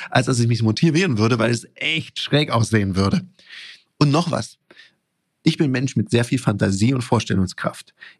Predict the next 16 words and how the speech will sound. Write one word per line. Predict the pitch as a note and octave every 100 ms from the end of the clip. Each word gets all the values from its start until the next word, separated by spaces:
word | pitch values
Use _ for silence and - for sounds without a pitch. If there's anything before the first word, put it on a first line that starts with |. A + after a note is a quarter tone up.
| _
Egal, | C3 B2+ D3+ D#3
was | D3
ich | - - C3+
irgendwo | C3+ B2+ B2
ausschnipsel | B2+ - A2+ - A#2
und | A2+
irgendwo | - G2 F#2+
hinklebe, | F3 F#3 - A2+ A2+ D#3 F3+ _ A2+
wüsste | B2+ F3 -
ich | - A3 -
für | A#2
mich | G#2+ F#3 -
ganz | C3+ D3+
persönlich, | - A2+ G#2 G#2 D3 -
Tarek | A2 A2 G#2
Aboulela, | A#2+ G#2 G2+ B2+ G#3+